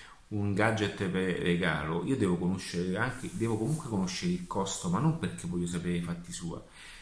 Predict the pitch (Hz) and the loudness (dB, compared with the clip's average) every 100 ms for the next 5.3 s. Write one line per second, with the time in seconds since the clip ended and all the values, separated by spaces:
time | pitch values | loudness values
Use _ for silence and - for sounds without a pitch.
0 | - - 117 - - 120 131 117 104 98 | -20 -4 -2 0 4 4 6 4 6 4
1 | 92 - - 76 76 110 113 - - - | 2 -2 -2 0 0 0 -2 -8 -18 -6
2 | 104 - 87 87 87 90 85 87 92 78 | -6 -4 -4 -2 2 4 4 4 2 0
3 | 78 - 69 - 76 73 71 73 76 92 | -2 -4 -4 -2 -2 -4 -4 -6 -4 -2
4 | 110 98 78 76 85 85 - 120 - - | 2 2 2 2 0 0 2 2 0 0
5 | 85 80 - | -2 -2 -8